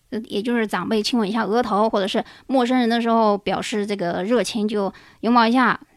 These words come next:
呃，男性嘛，一般拍拍背啊什么的。如果是觉得对方有异味，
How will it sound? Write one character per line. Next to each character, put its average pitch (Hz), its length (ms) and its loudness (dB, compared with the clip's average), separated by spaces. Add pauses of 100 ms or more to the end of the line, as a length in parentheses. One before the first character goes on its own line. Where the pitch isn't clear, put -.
(100)
呃， - 200 -8
男 214 220 0
性 247 140 2
嘛， 226 100 2
一 208 60 2
般 220 160 0
拍 208 180 -4
拍 214 140 0
背 247 180 4
啊 180 160 0
什 190 120 -8
么 - 80 -6
的。 - 120 -8 (300)
如 269 240 2
果 - 240 0
是 202 720 -2 (200)
觉 220 160 -2
得 262 140 -2
对 294 160 0
方 302 180 4
有 202 200 2
异 285 180 2
味， 285 320 2